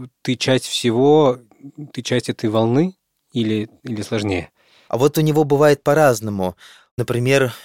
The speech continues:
Speaker 2: в пятом трактате своего третьего тома он говорит, я даже,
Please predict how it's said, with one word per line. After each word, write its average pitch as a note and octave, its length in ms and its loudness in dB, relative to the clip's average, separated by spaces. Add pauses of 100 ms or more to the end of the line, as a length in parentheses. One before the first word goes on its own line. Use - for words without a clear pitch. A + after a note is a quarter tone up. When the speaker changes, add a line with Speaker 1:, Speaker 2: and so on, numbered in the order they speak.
(260)
Speaker 2:
в - 80 -20
пятом D3 300 2
трактате A#2+ 760 0
своего A#2+ 240 -4
третьего A#2 420 -2
тома F3 460 0
он C#3+ 320 0 (500)
говорит, B2+ 500 2
я G#2 120 0
даже, G#2 400 0